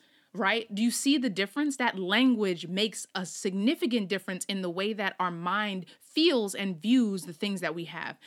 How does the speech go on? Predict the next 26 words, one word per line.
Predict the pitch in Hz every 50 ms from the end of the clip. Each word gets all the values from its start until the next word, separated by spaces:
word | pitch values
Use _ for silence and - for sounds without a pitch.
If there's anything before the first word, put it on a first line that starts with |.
| - - -
So | - - 269 240 226 220 214 220
in | 208 202 -
order | 220 233 269 269 269 254
to | 254 - 226
use | 196 180 180 254 320 339 285 233
what | 226 226 220 -
you | 214 202
have, | 180 190 180 170 156 160 170 - - - -
as | - 185 190 185 185
we've | 202 190 175
talked | - 220 202 202 -
about | 202 202 190 185
so | - 214 226 233
far, | - 185 175 170 165
you | 175 190
have | 202 202 190 185
to | - - -
identify | 202 175 170 156 - 208 240 277 277 - 254 - - 196 175 165 156 156 156 160 - - - -
the | 190 180
true | - - - 269 277 285
need | 277 262 240 233 240 240 240 214
and | 202 190 - -
issue | 214 208 - - 196
that | 175 185 175 -
you | 196 185
have. | 170 170 202 196 180 165 160